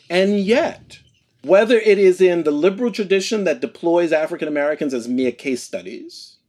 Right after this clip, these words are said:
or whether it is in the Black radical tradition, which sees Black people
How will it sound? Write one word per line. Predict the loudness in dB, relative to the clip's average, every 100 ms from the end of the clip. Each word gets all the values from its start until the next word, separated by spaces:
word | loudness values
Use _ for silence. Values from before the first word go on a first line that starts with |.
| _ -20 -20 -2
or | 0 2
whether | 2 4 4 2
it | 0
is | -2 -4
in | 0
the | 0
Black | 2 2 0
radical | 2 2 2 0 -2
tradition, | -4 -4 -4 -4
which | -4 -6
sees | -6 -2 0 0 -2
Black | -4 -2 -2 -4
people | -10 -4 -2 -2